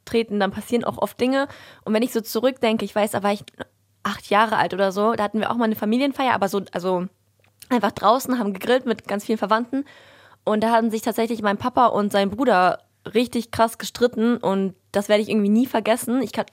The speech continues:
also, hab das noch voll präsent vor mir und ich finde so Familienfeiern oder allgemein, wenn viele Verwandte auf einem Haufen sind, da ist immer so ein,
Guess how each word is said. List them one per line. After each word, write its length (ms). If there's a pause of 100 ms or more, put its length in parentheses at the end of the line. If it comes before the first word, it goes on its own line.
also, 300 (300)
hab 120
das 140
noch 120
voll 240
präsent 340
vor 220
mir 220
und 220 (520)
ich 140
finde 200
so 100
Familienfeiern 760
oder 160
allgemein, 420
wenn 140
viele 400
Verwandte 500
auf 140
einem 220
Haufen 260
sind, 380
da 120
ist 280
immer 180
so 120
ein, 180